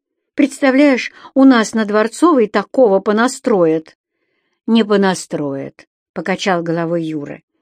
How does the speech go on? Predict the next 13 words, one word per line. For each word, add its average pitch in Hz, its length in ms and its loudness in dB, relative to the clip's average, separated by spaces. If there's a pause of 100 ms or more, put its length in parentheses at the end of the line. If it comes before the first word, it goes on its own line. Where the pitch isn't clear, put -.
(460)
«Наши 240 320 0
более 214 500 2
консервативны, 185 1040 -6 (300)
чем 196 220 -2
это 190 180 -4
принято 180 460 -2
считать». - 680 -10 (960)
Каждый 269 420 2
день 220 340 2
дарил 208 480 0
Свете 196 680 -6
новое 180 520 -2
открытие, - 760 -8